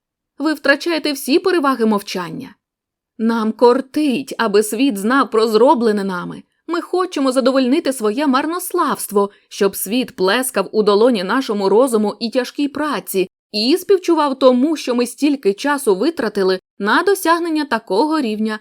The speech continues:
артистизму. Навчіться контролювати бажання побазікати,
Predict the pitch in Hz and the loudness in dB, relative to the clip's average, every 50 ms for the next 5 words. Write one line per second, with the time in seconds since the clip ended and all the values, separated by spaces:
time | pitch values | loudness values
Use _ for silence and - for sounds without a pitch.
0 | - _ - - 185 185 - 190 185 - - 196 180 175 180 175 165 175 202 - | -12 _ -8 -8 -8 -2 -2 -2 -2 -2 -2 -2 -2 -2 -2 -8 -10 -12 -14 -16
1 | _ _ _ _ _ _ _ _ _ _ _ _ _ _ _ _ 214 196 208 214 | _ _ _ _ _ _ _ _ _ _ _ _ _ _ _ _ -6 -2 -2 -2
2 | 208 208 - - - 240 247 220 202 - 190 - - 202 208 - 208 202 196 202 | -2 -4 -8 -8 -6 -4 -4 -4 -4 -4 -4 -2 -2 -4 -2 0 0 0 2 2
3 | 190 208 - - - 190 185 190 190 190 185 190 233 254 240 214 190 196 214 196 | 0 0 -2 -2 -2 -4 -2 -2 -2 -2 -2 -4 -4 -4 -2 -4 -4 -2 -2 0
4 | 190 190 190 - 294 302 - 180 - - 180 | 0 0 0 0 -2 -2 -2 -6 -4 -4 -4